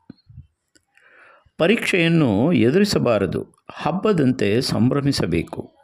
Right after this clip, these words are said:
ಎಂಬ ಭಾವನೆ ವಿದ್ಯಾರ್ಥಿಗಳ ಸಾಧನೆಯಲ್ಲಿ ಗಮನಾರ್ಹವಾದ ಬದಲಾವಣೆ ತರಬಲ್ಲದು. ಹಿಂದೆ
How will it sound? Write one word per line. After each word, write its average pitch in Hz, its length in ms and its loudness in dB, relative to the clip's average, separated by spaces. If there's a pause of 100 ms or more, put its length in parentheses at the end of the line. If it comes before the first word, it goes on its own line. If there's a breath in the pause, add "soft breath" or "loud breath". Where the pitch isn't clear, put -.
ಎಂಬ 98 200 -2
ಭಾವನೆ 107 680 0 (420 loud breath)
ವಿದ್ಯಾರ್ಥಿಗಳ 139 680 2
ಸಾಧನೆಯಲ್ಲಿ 120 920 0 (280 loud breath)
ಗಮನಾರ್ಹವಾದ 135 800 0
ಬದಲಾವಣೆ 104 680 0
ತರಬಲ್ಲದು. 95 800 -4 (1400 loud breath)
ಹಿಂದೆ 190 680 4